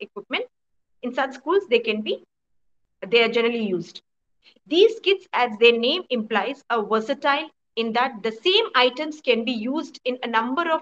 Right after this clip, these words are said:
different areas of science. A general purpose kit, for example,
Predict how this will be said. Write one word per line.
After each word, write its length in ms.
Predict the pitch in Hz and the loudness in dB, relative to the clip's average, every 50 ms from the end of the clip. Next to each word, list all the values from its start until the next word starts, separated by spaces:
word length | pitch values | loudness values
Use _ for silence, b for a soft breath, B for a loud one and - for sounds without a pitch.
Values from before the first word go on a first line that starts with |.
| - _ - | -4 _ -12
different 360 | 233 226 - 320 320 294 220 | -12 -8 -6 -6 -6 -4 0
areas 420 | 196 208 202 214 233 240 226 226 | 0 2 2 2 0 -2 -2 -2
of 140 | 240 233 - | -6 -10 -10
science. 420 | - 202 143 135 131 - - _ _ _ _ _ _ _ _ _ _ _ _ _ _ _ _ _ _ - | -12 -14 -14 -14 -16 -20 -20 _ _ _ _ _ _ _ _ _ _ _ _ _ _ _ _ _ _ -2
A 100 | 226 202 | -2 0
general 400 | 175 262 294 320 370 415 427 415 | 4 4 4 4 4 4 2 4
purpose 400 | - 302 262 - - 277 269 277 | 6 4 4 6 4 0 -2 -2
kit, 220 | - 285 285 285 - - | -4 -6 -8 -8 -4 -2
for 120 | 254 226 | 0 0
example, 600 | 208 220 214 220 208 202 202 208 - - 311 330 | 0 0 0 2 2 2 2 0 -4 -8 -8 -8